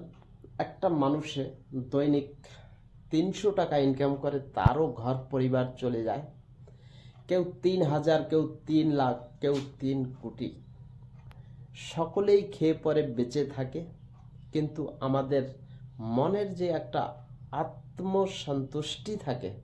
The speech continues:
সেটা সর্বদা পজিটিভিটিতে রাখতে হবে। তাই আমি সর্বদা সন্তুষ্ট থাকার চেষ্টা করি। হ্যাঁ, কর্ম করতে হবে। কর্ম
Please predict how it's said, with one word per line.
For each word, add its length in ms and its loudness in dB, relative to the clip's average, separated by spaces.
সেটা 280 0
সর্বদা 500 0
পজিটিভিটিতে 840 0
রাখতে 380 -6
হবে। 200 -10
তাই 180 2
আমি 140 4
সর্বদা 500 0
সন্তুষ্ট 600 -4
থাকার 260 -4
চেষ্টা 300 -6
করি। 160 -10
হ্যাঁ, 200 2
কর্ম 280 4
করতে 360 0
হবে। 240 -10
কর্ম 240 2